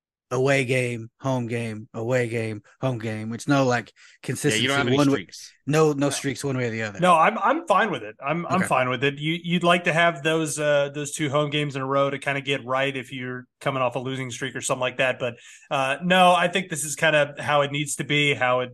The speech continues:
Speaker 3: always is, away, home, away, home. I think we have a, a fine bye week, uh, there kinda late October,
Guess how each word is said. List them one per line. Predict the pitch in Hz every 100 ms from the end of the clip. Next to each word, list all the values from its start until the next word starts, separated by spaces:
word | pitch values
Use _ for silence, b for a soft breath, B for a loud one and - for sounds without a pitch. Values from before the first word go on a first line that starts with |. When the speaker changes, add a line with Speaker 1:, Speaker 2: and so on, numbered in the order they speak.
| _
Speaker 3:
always | - 143 139 123
is, | 131 131 123 - - 143
away, | 127 131 123 123
home, | 113 123 120 120
away, | 113 120 120
home. | 117 120 117
I | 117
think | 135
we | 143
have | 139
a, | 127 120 b b
a | 143
fine | - - 139 143 139
bye | 127 135
week, | 135 143 143 - _
uh, | 139 127 123
there | 117 131 131 131 -
kinda | 143 127
late | 120 131 131
October, | 131 - 143 139 143 139